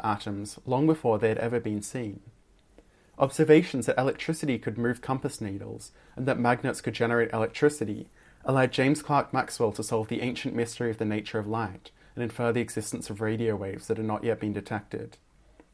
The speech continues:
Slight differences in the color of light from distant stars allowed Georges Lemaitre to infer that the universe had a beginning that we can never directly observe. That we can conclude that all life shares a common ancestor from the indirect evidence of the genetic code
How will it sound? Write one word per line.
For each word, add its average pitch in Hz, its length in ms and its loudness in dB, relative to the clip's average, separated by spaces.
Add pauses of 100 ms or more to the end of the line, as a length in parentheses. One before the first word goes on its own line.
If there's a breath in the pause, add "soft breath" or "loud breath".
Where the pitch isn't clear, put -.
(800 soft breath)
Slight - 460 0
differences 156 480 -2
in 117 120 -2
the 120 60 -4
color 131 340 -2
of 123 100 -4
light 120 320 -2
from 117 220 -6
distant - 460 -6
stars 107 600 -4 (340 soft breath)
allowed 123 260 2
Georges 131 360 2
Lemaitre 123 600 0
to - 120 -4
infer 113 380 0
that 104 140 -6
the 117 80 -6
universe 123 440 2
had 117 140 -2
a 113 60 -2
beginning 113 560 -4 (260 soft breath)
that 131 100 2
we 131 60 -4
can 135 200 0
never 131 240 4
directly 104 460 -2
observe. - 600 -10 (840 soft breath)
That - 140 4
we 160 80 6
can 160 180 2
conclude 170 600 4
that - 220 0
all 143 220 6
life 175 300 4
shares 123 320 2
a - 60 -2
common 135 320 0
ancestor 113 540 -2
from - 160 -4
the 117 160 -4
indirect 135 460 0
evidence 113 380 0
of 110 80 -2
the 110 40 0
genetic 110 420 -4
code 104 400 -2